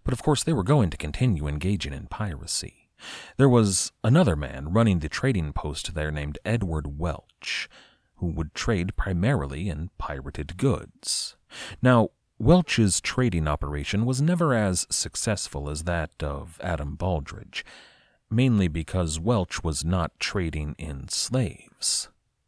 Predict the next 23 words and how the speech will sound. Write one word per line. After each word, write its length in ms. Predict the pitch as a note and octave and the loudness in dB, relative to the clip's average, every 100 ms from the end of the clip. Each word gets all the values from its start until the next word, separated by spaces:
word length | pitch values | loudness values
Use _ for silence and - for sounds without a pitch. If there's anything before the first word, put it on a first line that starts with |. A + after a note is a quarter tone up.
| _ _ _ _ _ - | _ _ _ _ _ -4
The 100 | F#2 | 0
Malagasy 760 | F2+ D#2 D#2 G2+ E2+ - D2 | 0 0 0 0 0 -4 -6
had 220 | F2+ F#2 - | -6 -6 -4
put 140 | A#2 | -2
an 100 | B2+ | 0
end 460 | C#3+ D#2 - - - _ - | 0 0 -4 -16 -20 _ -6
to 100 | G2+ | -2
that 240 | E2 - | -2 -4
nonsense, 920 | D#2 C#2+ - - - - _ - - - - - | -8 -10 -8 -8 -8 -12 _ -8 -8 -8 -14 -6
but 140 | - - | -2 4
that 120 | C#3+ | 6
also 460 | E3+ G3+ - F#2+ E2 | 6 6 4 2 2
means 460 | D#2 C#2 A#1 F2 | -2 -6 -6 -4
that 240 | G2+ F#2+ - - | -2 -2 -6 -8
Welch 460 | G2 D3 F3 - | 0 2 0 0
attracted 580 | G#2+ - A#2 A2+ G2 F2 | -4 -2 -2 -2 -2 -4
far 280 | - A2 G2 | 2 4 4
less 360 | G2 G2 - | 4 2 0
notice 560 | F#2 A2 B2+ C#2 D2 - | 0 2 0 -2 -6 -4
than 160 | - - | -4 -4
Adam 340 | D#2+ D2+ D#2 D#2+ | -6 -4 -4 -2
Baldridge 600 | B2 C#3 E2 C#2+ - - | 0 0 -4 -8 -8 -8
had. 400 | C#2 - - | -8 -14 -20